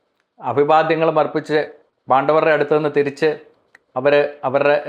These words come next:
രാജ്യത്തിലേക്ക് തിരിച്ചുപോയി. കൃഷ്ണനോട് പിരിഞ്ഞതിന് ശേഷം യുധിഷ്ഠിരൻ വിദർഭ രാജാവിനാൽ സൃഷ്ടിക്കപ്പെട്ട പുണ്യസ്ഥലമുള്ള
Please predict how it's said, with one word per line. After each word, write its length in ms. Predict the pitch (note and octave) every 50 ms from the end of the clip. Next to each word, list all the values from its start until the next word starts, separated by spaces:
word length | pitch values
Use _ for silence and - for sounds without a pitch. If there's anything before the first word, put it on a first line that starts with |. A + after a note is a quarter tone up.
| C3
രാജ്യത്തിലേക്ക് 720 | C3 B2+ C3 C3+ C#3 C#3+ C#3+ D#3+ D3+ D#3 D#3 - - D#3 - - -
തിരിച്ചുപോയി. 440 | B2+ B2 A#2 - D#3 C#3+ B2 A2 A2+ - _ _ _ _ _ _ _ _ _ _ -
കൃഷ്ണനോട് 500 | C#3+ C3 - D#3 D#3 E3 E3 E3 E3+ E3+
പിരിഞ്ഞതിന് 460 | E3 E3 E3 D3+ D#3 D#3 D#3 D#3+ E3 D3+
ശേഷം 380 | - D#3 D3 - D#3+ D#3 D3+ - - D3
യുധിഷ്ഠിരൻ 600 | C3 C3 C#3 - - - D3+ D3+ D#3 D3 C#3+ - _ _ _ _ _ _ _ _ _ -
വിദർഭ 400 | C3 C3 B2+ D3 C#3+ D3 - D#3
രാജാവിനാൽ 720 | D3+ D#3 D#3+ D#3+ D#3 D#3+ D#3 D#3 D#3+ D#3 D#3 D#3 D#3+ D3+ - - - _ _ _ _ _ _ _ _ _ _ _ _ -
സൃഷ്ടിക്കപ്പെട്ട 600 | - C3+ - - E3 D3 D3+ D#3 D3 D#3 D3+ D3+
പുണ്യസ്ഥലമുള്ള 1120 | D#3 - D3 C#3 C#3 D3 C#3 - - E3+ D#3+ E3 D#3 D#3 D3+ D3 D3 D3 D3 D3 - - -